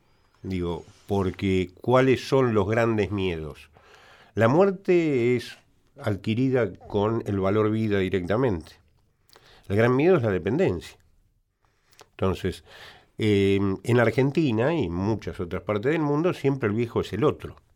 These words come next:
Vos preguntás en un centro de jubilados, "Che, no", me dice, "son los viejos de la otra mesa", te dice alguien de noventa años.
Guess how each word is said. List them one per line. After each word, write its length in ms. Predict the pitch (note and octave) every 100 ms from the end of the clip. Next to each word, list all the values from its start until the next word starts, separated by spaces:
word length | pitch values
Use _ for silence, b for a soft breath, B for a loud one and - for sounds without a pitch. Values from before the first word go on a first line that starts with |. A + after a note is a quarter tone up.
| _ _ _ _
Vos 220 | F#2 F#2+
preguntás 520 | G2 F#2 F2+ F2 G2 G2
en 100 | F#2
un 120 | G2
centro 360 | A2 G#2+ G2
de 60 | G2
jubilados, 680 | - G2+ G#2 G#2 G#2+ F2 E2 B B B B B B - C#3 -
"Che, 680 | F#3+ F3 D#3+ C#3+ A2+ F2+ A2+ C3 A#2 A2 C3+ - _
no", 280 | D3 E3+ D3+
me 140 | B2+
dice, 180 | A#2+ -
"son 160 | A#2 D3+
los 100 | C#3
viejos 340 | D3+ - A#2+
de 80 | A2
la 100 | A2
otra 220 | A2+ A2
mesa", 360 | B2+ A2+ - D#2+
te 180 | D#2+ F#2+
dice 240 | G2+ A2
alguien 220 | B2 B2+
de 60 | G2+
noventa 340 | G2 G#2+ G2
años. 280 | A2+ F#2 D2+